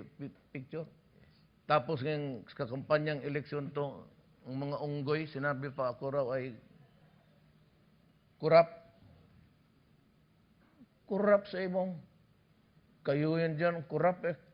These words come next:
Ano man i-corrupt namin dito sa Davao? Ubusin ko yung pangkoleksyon ng basura para ma-, But look at Davao, it's clean.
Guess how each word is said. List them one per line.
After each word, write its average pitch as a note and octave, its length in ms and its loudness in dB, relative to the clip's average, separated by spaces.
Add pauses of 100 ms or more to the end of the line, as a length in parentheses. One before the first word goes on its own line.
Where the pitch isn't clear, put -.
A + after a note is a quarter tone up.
(800)
Ano D4+ 160 -4
man C4 100 -2
i-corrupt A#3+ 380 0
namin G3+ 240 0
dito F#3 260 0
sa D3+ 220 2
Davao? C#3 160 -2
Ubusin D3 400 -2
ko B2+ 100 -2
yung C#3+ 220 2 (1900)
pangkoleksyon D3 640 -4
ng C#3 140 -2
basura D#3+ 420 0
para D3 320 4
ma-, C#3+ 240 -2 (2000)
But - 140 -12
look D4 160 0
at G3 100 2
Davao, F3 320 4
it's F3 160 -8
clean. F3+ 400 -4